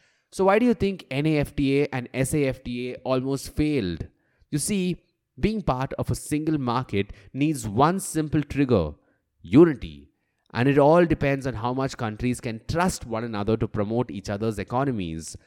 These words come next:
And both these agreements have lacked that. For S A F T A, tariffs were a dampener of sorts too.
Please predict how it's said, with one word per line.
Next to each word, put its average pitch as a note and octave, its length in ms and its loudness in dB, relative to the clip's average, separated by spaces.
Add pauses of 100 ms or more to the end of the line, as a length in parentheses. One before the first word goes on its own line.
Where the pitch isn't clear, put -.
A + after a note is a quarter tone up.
(220)
And C3+ 220 -10
both F3+ 300 6
these D#3 240 -6
agreements C3 480 -6
have C3+ 160 -6
lacked D3 320 -4
that. E2 260 -6 (400)
For B2 240 -6
S D3 180 0
A F3 120 2
F C#3 200 -4
T G2 280 -4
A, C3+ 80 -12 (260)
tariffs D#3+ 540 -2 (100)
were B2+ 140 0
a C3 40 -4
dampener B2+ 560 -4
of G#2+ 120 -6
sorts G#2+ 400 -6
too. G2 320 -2